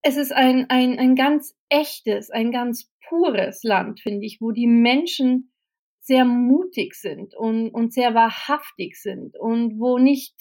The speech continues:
gelächelt wird, obwohl man im Grunde etwas ganz anderes empfindet. Also ich habe mit Libanesen kann man innerhalb von zehn Minuten die tiefschürfendsten Gespräche führen, weil sie völlig offen sind, auch neuen Menschen gegenüber.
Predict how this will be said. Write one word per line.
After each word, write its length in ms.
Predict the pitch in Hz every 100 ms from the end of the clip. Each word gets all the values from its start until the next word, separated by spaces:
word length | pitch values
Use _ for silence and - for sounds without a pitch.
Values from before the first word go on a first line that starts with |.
| -
gelächelt 600 | 254 247 247 285 302 233
wird, 380 | 214 220 208 -
obwohl 920 | 226 208 220 233 233 233 233 233 -
man 300 | 226 226 220
im 200 | - 226
Grunde 300 | 220 247 262
etwas 300 | 214 233 226
ganz 180 | 226 226
anderes 460 | - 269 240 202 196
empfindet. 540 | 208 - 220 196 196
Also 180 | 208 202
ich 140 | 226 240
habe 200 | 233 247
mit 200 | 254 - _ - - _ _
Libanesen 720 | 254 269 254 240 302 285 294
kann 180 | 269 269
man 140 | 277
innerhalb 440 | 254 294 294 269 277
von 180 | 269 254
zehn 220 | 285 294
Minuten 540 | 302 269 302 349 277
die 160 | 262 269
tiefschürfendsten 1000 | - 330 370 - 302 311 294 262 - 269
Gespräche 640 | 262 262 - 233 302 269 240
führen, 340 | - 190 220
weil 160 | 226 226
sie 100 | 233
völlig 420 | - 294 311 -
offen 340 | 294 302 277 214
sind, 280 | 202 202
auch 260 | 196 226 233
neuen 400 | 226 233 254 240
Menschen 420 | 240 277 - 226
gegenüber. 640 | 208 202 202 202 190 196